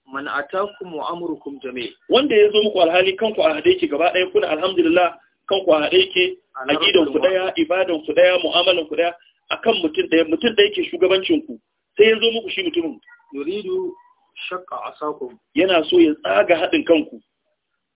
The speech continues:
Speaker 1: Aw yufarriqu jama'atakum.
Speaker 2: Ko yana so ya tarwatsa ainihin jama'an ku.
Speaker 1: Faqtulu.
Speaker 2: Ku yaƙe shi. An gane ku? Kaga yana so ya tsaga sandan ku.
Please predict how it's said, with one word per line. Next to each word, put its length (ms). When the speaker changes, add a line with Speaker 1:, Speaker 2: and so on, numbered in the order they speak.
Speaker 1:
Aw 120
yufarriqu 1040
jama'atakum. 680
Speaker 2:
Ko 100
yana 300
so 120
ya 120
tarwatsa 400
ainihin 360
jama'an 420
ku. 80
Speaker 1:
Faqtulu. 520
Speaker 2:
Ku 60
yaƙe 340
shi. 220
An 80
gane 220
ku? 160
Kaga 360
yana 280
so 80
ya 140
tsaga 360
sandan 400
ku. 100